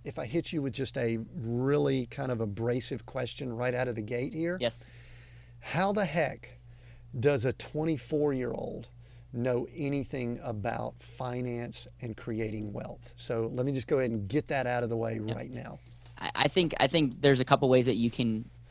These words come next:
Speaker 2: get wisdom. I, I, it's often, I hear this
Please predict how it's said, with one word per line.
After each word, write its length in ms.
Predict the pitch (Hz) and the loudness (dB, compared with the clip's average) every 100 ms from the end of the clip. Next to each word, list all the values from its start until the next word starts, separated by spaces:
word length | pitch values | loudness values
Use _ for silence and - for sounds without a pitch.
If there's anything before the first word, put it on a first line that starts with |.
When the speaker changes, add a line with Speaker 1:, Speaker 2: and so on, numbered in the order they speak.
| - - - | -12 -6 4
Speaker 2:
get 200 | 123 - | 4 4
wisdom. 800 | 113 110 131 127 131 156 165 - | 0 0 4 8 8 6 -2 -4
I, 300 | 120 117 67 64 | 2 2 2 4
I, 280 | 120 123 - | 6 6 4
it's 180 | 127 127 | 0 6
often, 480 | 127 - 127 117 - - - | 6 6 2 0 -6 -18 -4
I 200 | - 110 | 2 4
hear 200 | 120 147 | 4 4
this 200 | 131 120 | 4 2